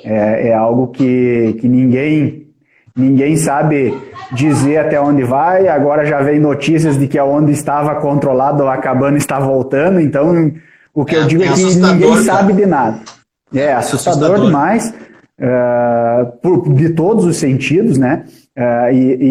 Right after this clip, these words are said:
Speaker 1: e é algo que eu, que eu venho falando já há um bom tempo. Eh,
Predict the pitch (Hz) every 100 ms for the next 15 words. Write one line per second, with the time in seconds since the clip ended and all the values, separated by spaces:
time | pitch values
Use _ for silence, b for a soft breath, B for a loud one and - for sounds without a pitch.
0 | 139 139 139 143 160 165 170 156 156 156
1 | 135 160 165 147 139 156 156 139 160 151
2 | 151 165 - 160 139 110 B B - 120
3 | 113 117 110 113